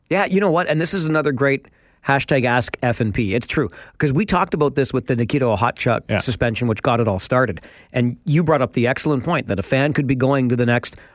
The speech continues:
Speaker 1: Ottawa sixty-sevens game and wondering where this great defenseman is that they've heard so much about. Maybe it's their first Ottawa sixty-sevens game. Who knows?
Speaker 2: Mm-hmm.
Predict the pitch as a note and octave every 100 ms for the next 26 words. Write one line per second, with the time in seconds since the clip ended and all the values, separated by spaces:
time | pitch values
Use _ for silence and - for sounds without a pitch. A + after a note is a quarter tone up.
0 | _ - C3+ C3+ B2 D3 - B2 B2 C#3+
1 | C#3 A2 F2+ F2+ - _ _ _ _ _
2 | - B2 A#2 C3 C#3+ B2+ A#2 A#2 B2 B2
3 | A#2+ A2+ _ _ _ _ - A#2+ - C3
4 | - A#2 B2+ D3 A2 D#2+ F#2+ G#2+ _ _
5 | A2 F#2+ G#2+ B2+ A#2 B2+ A#2+ - G#2 B2
6 | A2 - _ - D3 F3+ - G3 - B3+
7 | A#3 - _ _ _ - C#3+ B2+ A#2+ B2+
8 | B2 A2+ G2 F#2 E2+ A3 A3+ D3+ A#2 G2+